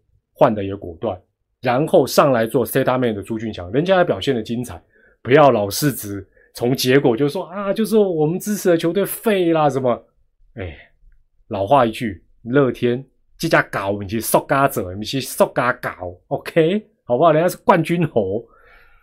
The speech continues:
那八局下半，当然我觉得林书义那个打席，东哥讲的我觉得也合理啊，就是，那就是豪进的武器球，看起来说，“哎呀，怎么挥空啊？”等等。可是就是说，我觉得当下能够说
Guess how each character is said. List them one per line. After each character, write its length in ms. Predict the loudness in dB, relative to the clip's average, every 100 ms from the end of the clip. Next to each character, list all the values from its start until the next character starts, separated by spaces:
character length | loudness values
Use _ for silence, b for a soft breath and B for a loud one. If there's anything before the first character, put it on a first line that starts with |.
| b
那 120 | -2 2
八 180 | 4
局 140 | 4 4
下 180 | 6 6
半， 160 | 6
当 120 | 6
然 120 | 2 2
我 100 | -2
觉 140 | -2 2
得 140 | 2
林 180 | 2 -2
书 240 | -2 0
义 100 | 2
那 140 | 2 2
个 80 |
打 240 | 0 -4 -8
席， 160 | -6
东 220 | 2 4 6
哥 120 | 6
讲 220 | 4 2
的 80 | 0
我 100 | -2
觉 160 | 0
得 80 | -2
也 60 | -4
合 260 | -8 -10
理 160 | -10 -10
啊， 80 | -8
就 80 | -6
是， 280 | -4 -6 -8 _ _ _ -6
那 140 | -2
就 120 | -2
是 100 | -2
豪 300 | -4 -2 -2
进 200 | 0 0
的 80 | 0
武 220 | -4 -10
器 240 | -6 -4 -6
球， 340 | -10 -14 -10
看 160 | 0 2
起 80 | 4
来 80 | 2
说 80 | -2
，“哎 180 | -4 -4
呀， 100 | -2
怎 120 | -2
么 120 | 0
挥 260 | 2 0 0
空 260 | 0 2 2
啊？” 100 | 2
等 160 | 0 0
等。 140 | -2 -4 b b
可 80 | -2
是 140 | 0
就 100 | 2
是 40 | 4
说， 240 | 2 -2 _ B B B B
我 120 | 0 4
觉 140 | 6
得 100 | 6
当 300 | 6 4 4
下 360 | 2 2 2 2
能 340 | 2 0 2
够 280 | 4 6 4
说 560 | 0 0 2 0 -2